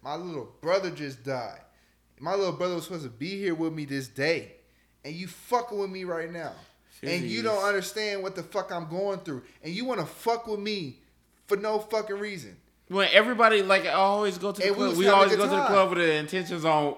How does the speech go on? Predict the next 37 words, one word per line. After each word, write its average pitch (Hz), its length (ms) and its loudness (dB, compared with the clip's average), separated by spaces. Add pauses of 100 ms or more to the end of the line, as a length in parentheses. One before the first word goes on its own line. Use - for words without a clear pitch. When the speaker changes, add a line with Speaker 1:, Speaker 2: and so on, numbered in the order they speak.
(100)
Speaker 2:
"Hey, 147 140 2
we 175 180 -2
just 220 160 -6
here 220 140 -2
to 190 80 -2
have 196 160 2
a 185 40 -6
good 180 120 -6
time. 214 280 -8
That's 160 160 -6
Speaker 1:
Yeah, 262 120 2
Speaker 2:
it." - 280 -6
Speaker 1:
and 208 100 -6
you 254 140 0
fucking 254 600 -8
with 214 180 -8
me. 226 460 -6 (240)
You 247 140 -4
don't 294 160 2
even 254 260 -4
know 269 220 4
me. 240 360 -2 (240)
You 254 140 -4
don't 247 380 2
know 247 140 0
what 226 380 -4
the 214 120 -6
fuck 220 260 -6
I've 202 160 -4
been 196 140 -6
going 196 220 -4
th-, 196 100 -20 (400)
and, 180 60 -14
and 170 200 -6
that's 208 140 -4
the - 80 -4
problem. 160 560 -4